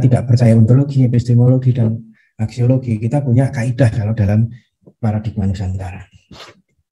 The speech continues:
Nah, ya wajar aja kita berjalan. Ya, paradigma yang lain ya kita terima. Ya benar menurut paradigma itu. Tapi ada yang bisa kita pakai, kita pakai. Tapi kita harus bersihkan. Kalau versi saya, kita harus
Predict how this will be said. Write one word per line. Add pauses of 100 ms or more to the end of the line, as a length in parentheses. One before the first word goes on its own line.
(520)
Nah,
ya
wajar
aja
kita
berjalan. (240)
Ya,
paradigma
yang
lain
ya
kita
terima. (240)
Ya
benar
menurut
paradigma
itu.
Tapi (320)
ada
yang
bisa
kita
pakai,
kita
pakai.
Tapi
kita
harus
bersihkan.
Kalau
versi
saya,
kita
harus